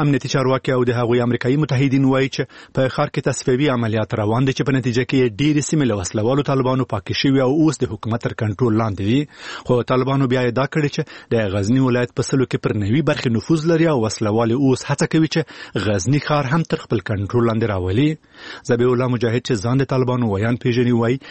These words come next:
د دې ښار له نیولو یې هدف دا دی چې ټول طالب بندیان خوشي کړي او هم پر لویې لارې چې کابل له کندهار سره تړي او ستراتیژیک اهمیت لري خپل کنټرول ټینګ کړي.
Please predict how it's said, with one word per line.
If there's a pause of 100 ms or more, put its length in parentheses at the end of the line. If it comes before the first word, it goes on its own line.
(140)
د
دې (100)
ښار
له
نیولو
یې (100)
هدف
دا
دی
چې (340)
ټول
طالب
بندیان
خوشي
کړي
او (100)
هم
پر
لویې
لارې
چې (140)
کابل
له
کندهار
سره
تړي (360)
او (100)
ستراتیژیک (120)
اهمیت
لري
خپل
کنټرول (120)
ټینګ
کړي.